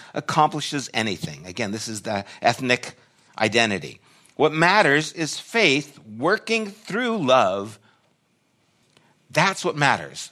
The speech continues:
Faith working through love. That's new creation. So when you look at a community, what is the animating dynamic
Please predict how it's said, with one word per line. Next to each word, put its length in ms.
Faith 520
working 580
through 500
love. 300
That's 340
new 180
creation. 800
So 160
when 180
you 160
look 420
at 140
a 60
community, 840
what 220
is 320
the 300
animating 720
dynamic 800